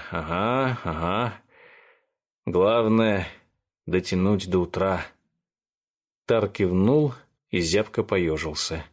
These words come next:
«Так, ты же у нас на север собрался?» Смотритель почесал впалую щетинистую щеку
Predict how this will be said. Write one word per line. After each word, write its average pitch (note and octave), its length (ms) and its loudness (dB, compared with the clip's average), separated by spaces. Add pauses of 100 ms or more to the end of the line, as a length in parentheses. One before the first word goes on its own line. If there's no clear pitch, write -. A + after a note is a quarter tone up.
(1000)
«Так, G2 540 0
ты A#2 200 2
же G#2+ 140 4
у A2 100 6
нас A2 340 2
на G#2 120 2
север E3 420 4
собрался?» F2 720 0 (760)
Смотритель G#2+ 640 0
почесал G#2 520 2
впалую G2+ 560 2
щетинистую G2 760 0
щеку D3 540 2